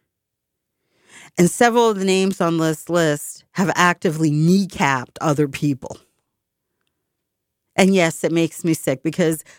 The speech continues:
again, it's hard enough to run as a Republican in Massachusetts.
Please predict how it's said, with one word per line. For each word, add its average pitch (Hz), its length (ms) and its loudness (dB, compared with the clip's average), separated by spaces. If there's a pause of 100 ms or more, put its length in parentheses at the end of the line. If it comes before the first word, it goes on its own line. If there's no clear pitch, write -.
again, 190 360 0 (160)
it's 220 220 0
hard 285 340 -2
enough 285 340 2
to - 140 -4
run 220 260 0
as 185 160 -2
a 160 80 0
Republican 143 1000 -2 (1400)
in 180 120 4
Massachusetts. 165 1000 -2